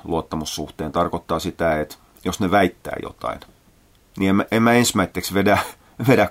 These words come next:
Google auki ja lähde tarkistamaan, että pitääkö tää väite paikkaansa. Vaan mun lähtökohta on siinä, että se lä-,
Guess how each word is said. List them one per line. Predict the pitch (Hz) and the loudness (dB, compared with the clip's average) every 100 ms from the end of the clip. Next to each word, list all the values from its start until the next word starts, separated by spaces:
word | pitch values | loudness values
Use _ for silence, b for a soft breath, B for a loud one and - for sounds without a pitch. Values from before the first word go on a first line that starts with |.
| - | 2
Google | 107 90 85 | 2 2 2
auki | 82 90 90 | 4 4 2
ja | |
lähde | 87 92 | 2 0
tarkistamaan, | - - 92 78 - 73 | 2 4 4 -2 -8 -6
että | - | -6
pitääkö | - 85 | -4 -4
tää | - 82 | -2 0
väite | 85 78 - | 0 -2 -6
paikkaansa. | 76 71 - - - B B B | -4 -4 -12 -16 -16 B B B
Vaan | 95 | 2
mun | 98 98 | 4 6
lähtökohta | 117 - 87 87 - 82 | 4 2 0 -2 -2 -4
on | 80 | -2
siinä, | 95 82 | -2 -4
että | - | -2
se | |
lä-, | 98 101 | -2 -2